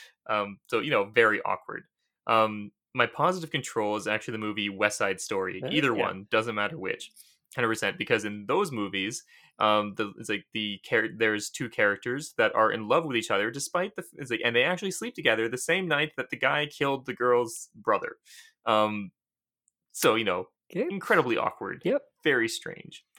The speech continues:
Speaker 1: Um, and then my negative control is When Harry Met Sally. Not because it's a bad movie, not at all, but because it has a slightly awkward romantic entanglement, but much lower key. We're talking about just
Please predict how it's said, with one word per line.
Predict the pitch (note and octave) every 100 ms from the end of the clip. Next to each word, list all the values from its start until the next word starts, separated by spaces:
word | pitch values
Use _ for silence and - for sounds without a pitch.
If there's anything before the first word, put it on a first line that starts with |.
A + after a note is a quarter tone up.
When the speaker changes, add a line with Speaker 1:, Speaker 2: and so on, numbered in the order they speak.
| - - _ -
Speaker 1:
Um, | B2 A#2+
and | D3
then | E3
my | F3+
negative | F#3 G3 B3 A3+
control | A3 G3+ F#3+ F#3+
is | - F3 E3+ F3
When | F3
Harry | D#3+ F3
Met | E3+ F3
Sally. | - F3+ G#2 F#2+
Not | A2 G3
because | G3 G3+
it's | G3 F#3+
a |
bad | E3+ E3+ D#3+
movie, | D#3+ A#2 F2+ A#2
not | A2+ F#3 F#3+
at | F#3
all, | E3+ B2 G2
but | D3+ D3
because | C#3+ F#3 F3 D#3+ -
it | F3 E3+
has | E3+ F#3+ G3+ G3 -
a | F3+ F3+ F#3 F#3
slightly | - D#3+ F#3+ G3
awkward | D#3 E3+ F#3+ F3
romantic | F3 F3+ F#3+
entanglement, | F#3 F#3+ F#3 F#3 G3 G3+
but | G3+
much | - A3 A#3+ E3+
lower | C#3+ C3 A2+
key. | - G2+ F#2
We're | B2+
talking | E3+ G3 F#3 F3
about | D#3 C#3+ C3+
just | C3+